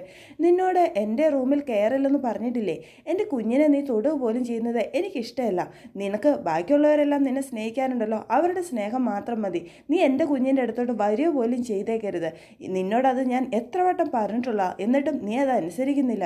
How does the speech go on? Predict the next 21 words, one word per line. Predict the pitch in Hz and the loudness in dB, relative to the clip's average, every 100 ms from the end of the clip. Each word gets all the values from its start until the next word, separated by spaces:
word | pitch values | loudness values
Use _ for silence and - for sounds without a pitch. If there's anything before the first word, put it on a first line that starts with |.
| - | -6
നിൻ്റെ | 180 190 254 | -8 -2 0
ഒരു | 247 | 2
അഹങ്കാരം" | 185 180 214 240 240 240 | 0 0 0 2 0 0
എന്നൊക്കെ | - 349 285 262 | -2 0 0 0
പറഞ്ഞുകൊണ്ട് | 220 190 214 233 240 226 - - | -2 -2 -2 0 0 -4 -18 -8
നവ്യ | 190 190 175 220 240 240 - | 0 0 0 0 0 -4 -8
ചന്തുമോളോട് | 202 180 185 208 247 277 | -4 -2 0 0 0 0
ദേഷ്യപ്പെടുകയാട്ടോ. | 208 180 185 226 247 226 190 180 180 - - - - | 0 -4 -4 -2 -2 0 -2 0 -4 -4 -20 -16 -4
ഇത് | 349 392 | -2 0
കാണുന്ന | 294 214 220 254 254 | 0 2 2 2 0
ദേവയാനിയാണെങ്കിൽ | 196 190 185 233 277 294 240 220 226 233 226 | 0 0 2 4 4 4 2 -2 -2 -2 -2
നവ്യയോട് | - 170 160 214 | -2 -4 0 -2
ചോദിക്കുന്നുണ്ട്, | 262 226 220 233 214 190 175 | 0 -2 -2 -2 -2 -2 -2
"നീ | 285 381 | 0 2
എന്തിനാണ് | 269 254 302 262 240 233 | 2 2 2 2 0 -4
ഈ | 202 | -6
ചെറിയ | 240 226 180 240 | -4 -4 -2 0
കുട്ടിയോട് | 269 240 220 220 214 | -2 -4 -2 -2 -2
ഇങ്ങനെയൊക്കെ | - 359 285 226 240 | 0 2 2 0 -2
പറയുന്നത്? | 226 180 190 208 214 196 190 - - - | 0 0 0 0 0 -2 -2 -16 -20 -10
നീ, | 190 | -6